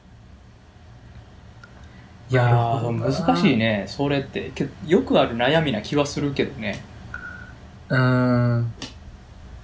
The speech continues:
Speaker 2: 何？何すればいい？俺は。
Speaker 1: まあ、もう、
Speaker 2: なんか、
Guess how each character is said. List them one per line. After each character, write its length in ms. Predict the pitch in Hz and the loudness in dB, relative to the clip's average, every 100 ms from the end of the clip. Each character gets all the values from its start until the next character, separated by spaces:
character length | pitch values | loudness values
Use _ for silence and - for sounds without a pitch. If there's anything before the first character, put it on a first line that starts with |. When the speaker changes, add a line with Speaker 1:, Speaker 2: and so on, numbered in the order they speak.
| - - - - - | -16 -16 -16 -16 -8
Speaker 2:
何？ 600 | 123 120 127 135 165 247 - - - - - - - - - - - - - | -2 0 0 2 4 2 0 -18 -20 -20 -20 -20 -20 -20 -20 -20 -20 -16 -6
何 260 | 127 139 | -2 0
す 160 | 147 - | 2 4
れ 100 | 277 | 6
ば 140 | 190 | 6
い 80 | 123 | 4
い？ 60 | 113 | 2
俺 160 | 113 113 | 0 0
は。 200 | 110 - - - - - - - - - - - - - - - - - - - - - - - - - - - - - - - | -2 -6 -14 -20 -20 -20 -20 -20 -20 -20 -20 -20 -20 -20 -20 -20 -20 -20 -20 -20 -20 -20 -20 -20 -20 -20 -20 -20 -20 -20 -16 -4
Speaker 1:
ま 240 | 120 113 | -2 0
あ、 40 | |
も 680 | 110 110 110 110 113 110 110 | 0 -2 -2 -2 -4 -4 -2
う、 40 | 110 | -2
Speaker 2:
な 160 | 104 | -2
ん 0 | |
か、 180 | - - | -4 -10